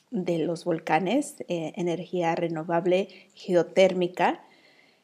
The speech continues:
Y bueno, la laguna está localizada en un área perfecta porque es una laguna natural, aguas termales. Am, la temperatura en el agua está aproximadamente entre treinta y ocho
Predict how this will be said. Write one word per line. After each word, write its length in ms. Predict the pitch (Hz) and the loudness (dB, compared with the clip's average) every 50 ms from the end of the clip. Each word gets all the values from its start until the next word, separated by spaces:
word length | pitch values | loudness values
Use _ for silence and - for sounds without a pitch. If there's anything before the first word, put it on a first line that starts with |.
| _ _ | _ _
Y 540 | - 233 226 220 208 208 208 202 202 196 202 | -4 -2 0 0 0 0 -2 -2 -2 -4 -2
bueno, 280 | 196 214 214 220 262 | 2 2 4 6 6
la 140 | 262 226 185 | 6 6 6
laguna 480 | 180 180 180 180 185 202 208 214 220 226 | 6 6 4 4 2 2 2 2 2 2
está 260 | 220 - - 208 196 | 0 0 0 2 2
localizada 960 | 196 214 208 - 180 180 175 175 170 - - 190 180 180 185 190 202 208 196 - | 4 2 2 0 0 0 0 -2 -2 0 2 4 6 6 6 6 6 4 4 4
en 340 | - 165 175 180 185 185 185 196 | 4 4 2 2 2 2 2 2
un 400 | 208 220 220 226 220 214 - - - | 2 2 2 2 0 0 -4 -8 -6
área 440 | - 185 196 196 202 208 220 214 - | 0 2 2 4 4 4 2 2 -2
perfecta 800 | - 151 - - - - 160 160 - - - - 180 285 302 - - _ _ _ _ _ _ _ _ _ _ _ - - - | -4 -8 -8 -6 -4 -4 -4 -4 -4 -4 0 2 2 2 2 -2 -12 _ _ _ _ _ _ _ _ _ _ _ -18 -8 -4
porque 240 | - 208 - - 180 | -4 -4 -2 -2 -4
es 120 | 175 - | -2 -2
una 180 | 180 175 160 160 | -2 -2 -2 -4
laguna 480 | 170 160 170 196 247 233 208 185 180 165 | -6 -6 -4 -2 0 2 2 0 0 -2
natural, 720 | - 156 160 - 151 156 165 180 175 175 185 214 247 254 - - - - - _ _ - | -4 -8 -8 -6 -4 0 2 2 2 4 4 2 0 -2 -4 -14 -20 -20 -20 _ _ 0
aguas 400 | - 180 190 196 208 202 202 - | 4 4 4 4 4 0 -2 -4
termales. 720 | 180 170 170 175 165 160 165 156 175 226 285 294 - - - - - - - - - _ _ _ - | -4 -2 0 0 0 0 0 2 2 2 0 0 -4 -10 -20 -20 -20 -20 -20 -20 -20 _ _ _ -4
Am, 440 | - 175 170 165 160 - 175 175 170 - - _ _ - _ _ _ _ _ _ _ _ _ _ _ _ _ _ _ | -4 -2 -2 -2 -4 -6 -8 -12 -16 -20 -20 _ _ -20 _ _ _ _ _ _ _ _ _ _ _ _ _ _ _
la 160 | - 185 180 185 | -4 -4 -4 -2
temperatura 680 | - 190 180 175 185 180 175 170 - - 196 190 196 | -2 -2 -2 0 0 0 0 -2 0 0 0 2 2
en 80 | 190 190 | 2 2
el 180 | 175 170 170 | 2 0 2
agua 240 | 170 170 175 180 190 | 2 2 4 4 4
está 220 | 190 185 - - 175 | 2 2 0 -2 -2
aproximadamente 1200 | 175 - 185 180 - - 175 170 170 165 160 170 170 165 160 165 165 165 - 185 185 185 180 - | -2 -2 -6 -6 -4 -4 -2 0 0 0 0 0 -2 -2 -2 -2 -2 0 4 4 4 4 4 2
entre 360 | 180 180 175 - 180 175 165 | 0 0 0 0 0 0 0
treinta 440 | 170 - 175 165 170 170 - 170 165 | 0 0 0 0 0 0 -2 -2 -2
y 140 | 170 175 180 | 0 0 0
ocho 600 | 185 185 185 - - 214 214 208 - - - | 0 -2 -2 -2 0 0 2 0 0 -2 -8